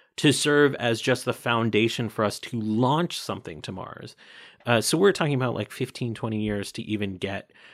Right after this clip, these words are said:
some of the, um, some of those missions in place before we even are sending a, a crew there. But I do share her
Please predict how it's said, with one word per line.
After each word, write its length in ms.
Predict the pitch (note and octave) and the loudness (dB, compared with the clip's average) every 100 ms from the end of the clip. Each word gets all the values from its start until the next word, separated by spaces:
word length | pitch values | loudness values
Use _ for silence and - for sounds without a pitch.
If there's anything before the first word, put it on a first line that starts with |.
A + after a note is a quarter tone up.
| _ | _
some 280 | - B2+ A#2 | -4 0 2
of 40 | |
the, 300 | G#2+ G2+ F#2+ - | 2 0 -2 -6
um, 440 | G#2 F#2+ F#2 F#2 - - | -6 -6 -6 -12 -16 -4
some 200 | - C3+ | 2 4
of 80 | A#2 | 4
those 180 | A2 | 4
missions 480 | A2+ A2 - A2 G2 | 2 -2 0 -2 -4
in 220 | - G#2 F2+ | -6 -8 -8
place 640 | - B2+ A#2 G2 - - _ _ _ _ | -4 -2 -2 -4 -14 -18 _ _ _ _
before 280 | C3 - D3 | 0 4 6
we 160 | C3+ | 6
even 420 | B2 A#2 A2+ G#2+ A2 | 4 2 0 -2 -2
are 160 | A#2+ A2 | 2 2
sending 640 | - - B2+ A#2+ G2+ F#2+ F#2+ | 2 0 2 2 0 -2 -8
a, 140 | G2+ G2+ | -6 -6
a 180 | - G2+ | -6 -8
crew 560 | - - D#3+ C#3 G#2+ A2 - - - | -8 -2 0 0 -2 -10 -20 -20 -6
there. 320 | A2 G2+ F#2+ - _ _ _ _ - | -2 0 -2 -14 _ _ _ _ -2
But 220 | B2 D#3 | 4 6
I 100 | D3 | 6
do 200 | C#3+ E3 | 8 6
share 300 | - D#3 C#3 | 6 4 4
her 420 | C#3+ A#2+ A2 | 4 4 4